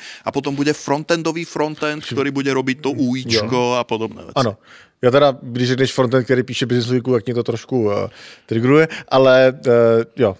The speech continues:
Speaker 2: myslím
Speaker 1: No,
Speaker 2: si,
Speaker 1: ale
Speaker 2: že
Speaker 1: vie-, vieš, čo mám na mysli,
Speaker 2: Hm,
Speaker 1: jo?
Speaker 2: super.
Speaker 1: Ako,
Speaker 2: Teď
Speaker 1: ta-,
Speaker 2: možná
Speaker 1: tak, tak je to rozdelenie na frontend, eh, ako
Speaker 2: No, moje představa je úplně jako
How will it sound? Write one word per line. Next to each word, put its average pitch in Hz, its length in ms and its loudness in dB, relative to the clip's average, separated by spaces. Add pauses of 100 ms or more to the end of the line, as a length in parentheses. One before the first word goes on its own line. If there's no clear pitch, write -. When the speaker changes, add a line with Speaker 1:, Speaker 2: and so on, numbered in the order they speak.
(140)
Speaker 2:
myslím 131 240 -6
Speaker 1:
No, 151 60 2
Speaker 2:
si, 151 80 4
Speaker 1:
ale 160 100 4
Speaker 2:
že - 60 -4
Speaker 1:
vie-, 160 300 -2 (340)
vieš, 160 160 0
čo 170 80 0
mám 147 160 0
na 131 80 0
mysli, 120 400 -6 (100)
Speaker 2:
Hm, 117 80 -2
Speaker 1:
jo? 120 300 -4
Speaker 2:
super. 131 240 -6
Speaker 1:
Ako, 131 240 -2
Speaker 2:
Teď 135 140 0
Speaker 1:
ta-, 135 100 -2
Speaker 2:
možná 139 140 0
Speaker 1:
tak, 143 260 -4
tak 135 100 -2
je 139 80 -2
to 156 140 0
rozdelenie 143 720 0
na 135 100 -4
frontend, 135 880 -4 (120)
eh, 117 840 -10
ako 123 380 -4 (180)
Speaker 2:
No, 135 80 0
moje 175 320 2
představa 170 400 2
je 139 80 4
úplně 151 180 2
jako 143 160 2